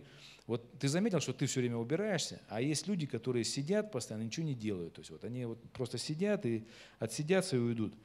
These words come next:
И потихонечку вот эта капелька, за твое желание служить, людей любить, оно потихонечку, капелька за капелькой омрачилось тем, что ты потом уже тоже так думаешь: «Да, то есть не пойду вообще на домашнюю группу».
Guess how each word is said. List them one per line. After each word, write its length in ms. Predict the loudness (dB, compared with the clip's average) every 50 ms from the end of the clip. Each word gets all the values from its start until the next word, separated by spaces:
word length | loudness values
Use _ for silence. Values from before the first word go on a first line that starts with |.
| -20 -20 -20 -20 -10 -4 -2
И 80 | 0
потихонечку 800 | 4 4 4 4 4 4 6 6 6 6 6 4 2 0 0 -2 -6 -14 -20 -20 -20 -20 _ _ _ _ _ _ _ _ _ -12 -12 -8
вот 100 | -6 -6
эта 160 | -2 0 4
капелька, 420 | 6 6 6 6 2 -2 0 0
за 120 | 0 0 0
твое 240 | 4 4 6 6
желание 420 | 6 6 6 6 6 6 6 6 4
служить, 500 | 4 6 4 4 4 4 4 2 2 0
людей 300 | -2 -2 0 2 2 2
любить, 340 | 2 2 2 0 0 0 0
оно 140 | -2 -2
потихонечку, 640 | -2 -2 -4 -4 -4 -2 2 2 4 4 2 0 0
капелька 400 | 4 4 4 4 4 2 2 2
за 120 | 2 2 4
капелькой 560 | 4 4 4 4 2 2 2 2 2 0 -2 -8 -16 -20 -20 -20 -20 -20 -20 -20 -16 _
омрачилось 680 | 0 4 6 8 10 10 10 10 10 10 10 8 8 6
тем, 200 | 6 4 4 4
что 160 | 4 0 0
ты 140 | 2 2 2
потом 340 | 2 2 2 2 2 2 2
уже 160 | 0 0 0
тоже 260 | 0 0 0 0 -2
так 280 | -2 -2 -2 -2 -4 -10 -16 -14 -12
думаешь: 300 | -10 -8 -8 -8 -8 -10 -10
«Да, 240 | -12 -12 -12 -12 -14 -16 -18 -20 -20 -20 _ _ _ _ -10
то 80 | -6 -6
есть 220 | -6 -6 -8 -12 -16 -20 -20 _ -6 -2
не 160 | 0 0 2
пойду 280 | 4 2 2 4 4
вообще 220 | 2 2 2 -2 -2
на 80 | 0
домашнюю 440 | 0 0 0 -2 -2 -4 -4 -6 -6
группу». 220 | -6 -6 -8 -12